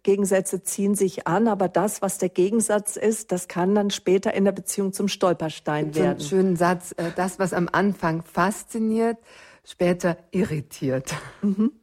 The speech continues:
Speaker 1: Ja.
Speaker 2: Genau. Ähm, also das, und andersherum, je mehr wir unsere eigenen Traumatisierungen heilen,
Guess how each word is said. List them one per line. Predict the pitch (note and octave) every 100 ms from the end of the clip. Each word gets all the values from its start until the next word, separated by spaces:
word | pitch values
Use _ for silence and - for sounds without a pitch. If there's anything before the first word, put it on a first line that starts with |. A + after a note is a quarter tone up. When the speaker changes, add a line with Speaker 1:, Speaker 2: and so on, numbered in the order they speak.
| _ _ _ _ _
Speaker 1:
Ja. | F#3+ E3+ C#3 _ _
Speaker 2:
Genau. | E3+ D3+ C#3+ C#3+ - - - _
Ähm, | F3 E3+ D#3+ - _ _ _ _ _ _ _ _ _ _ _ _ _ _ _ _ _ _ _ _ _ _ _ _
also | - F3
das, | D#3 F3 F3 - _
und | - F#3+ -
andersherum, | C4 A3 F3+ D3 D3 D3+ D#3+
je | E3
mehr | F3 A3+
wir | G#3+ -
unsere | F#3+ F3+ F3+ - -
eigenen | G3 A#3+ B3 G#3 E3
Traumatisierungen | - D#3+ D#3+ D#3+ E3+ D3+ E3+ D3+ D#3 D3 C#3+
heilen, | C#3+ E3+ G#3 A#3